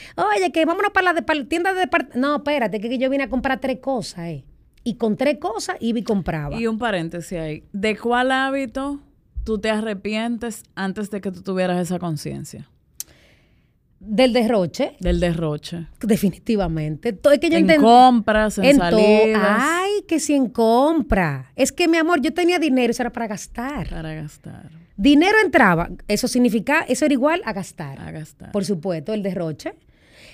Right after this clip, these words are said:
Speaker 1: ¿Qué pasa? Que dentro de esas prácticas que aprendí, lo primero fue lo del supermercado.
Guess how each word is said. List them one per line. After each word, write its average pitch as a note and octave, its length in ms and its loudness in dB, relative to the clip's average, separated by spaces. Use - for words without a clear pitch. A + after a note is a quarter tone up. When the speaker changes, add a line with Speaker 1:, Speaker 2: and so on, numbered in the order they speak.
Speaker 1:
¿Qué - 140 6
pasa? E3+ 500 -4
Que B3+ 520 4
dentro D4+ 320 2
de F#4 60 0
esas - 200 -4
prácticas G#3+ 720 -2
que G3 280 0
aprendí, G3 600 0
lo G#3 180 0
primero G#3 340 2
fue C4+ 160 0
lo C#4 80 2
del B3 80 0
supermercado. F3+ 760 -2